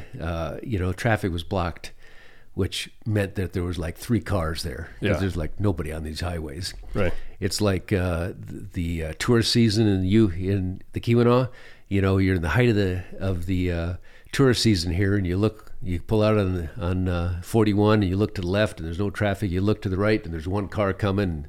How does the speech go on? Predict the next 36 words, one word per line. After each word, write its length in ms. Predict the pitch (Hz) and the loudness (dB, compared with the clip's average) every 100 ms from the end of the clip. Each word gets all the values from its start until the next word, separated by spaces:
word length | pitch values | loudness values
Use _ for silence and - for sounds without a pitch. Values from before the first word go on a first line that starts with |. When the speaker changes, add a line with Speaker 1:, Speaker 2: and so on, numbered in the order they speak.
| - | -8
Speaker 1:
That's 200 | 95 - | -6 -4
the 120 | 80 | -2
height 180 | 95 87 | -2 -2
of 80 | 78 | -4
the 100 | 78 | -8
traffic's, 640 | - 120 98 90 - - | 0 2 2 -4 -8 -8
you 120 | 98 | -4
know, 180 | 87 92 | -2 0
the 80 | 87 | 2
Speaker 2:
Right. 180 | 87 98 - - - - | 2 2 -2 -10 -10 0
Speaker 1:
tourist 260 | 135 113 | 2 4
season 280 | 120 107 98 | 4 2 2
up 140 | 92 - | -2 0
here. 200 | 101 95 - - - | 0 0 -6 -6 -4
Speaker 2:
<laughs> 200 | - - | -4 0
Speaker 1:
And, 220 | 98 90 | 2 4
uh, 220 | 101 101 104 | 4 6 6
it's 320 | 110 104 - | 6 4 2
even 240 | 120 110 | 2 2
more 340 | 107 120 113 95 | 4 4 4 2
sparse 560 | - - 101 107 - - - - - - | -2 2 4 4 2 -4 -10 -12 -14 -10
on 200 | - 95 | -2 0
the 160 | 92 85 76 | 2 0 -2
way 200 | 101 98 | 2 2
to 80 | 95 | 4
Yellowknife. 600 | 107 110 98 87 85 - - - - - - - - | 6 6 4 2 -2 -6 -16 -20 -18 -18 -20 -20 -2
Good 160 | 135 135 | 2 4
roads, 340 | 113 104 101 | 6 4 2
though. 260 | 76 80 101 - - | 0 0 -4 -8 -12
And, 280 | - 90 87 | -2 0 2
uh, 160 | 87 85 | 2 2
so 120 | - | 2
we 60 | 123 | 4
get 160 | 131 123 | 4 4
into 180 | 107 104 | 4 6
Yellowknife, 640 | 104 107 90 98 98 - | 6 6 4 2 0 -6